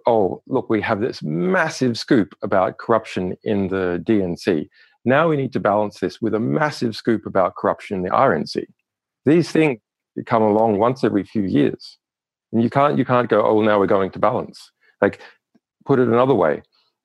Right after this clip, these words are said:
did any other media organization publish a, a massive leak about what was in the R N C? The combined forces of the U S media, which apart from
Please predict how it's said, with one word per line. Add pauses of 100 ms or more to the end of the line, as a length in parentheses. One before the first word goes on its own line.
(280)
did
any
other
media
organization (120)
publish
a, (320)
a
massive
leak
about (600)
what
was
in
the
R
N
C? (600)
The
combined
forces (140)
of
the (920)
U
S
media, (340)
which
apart
from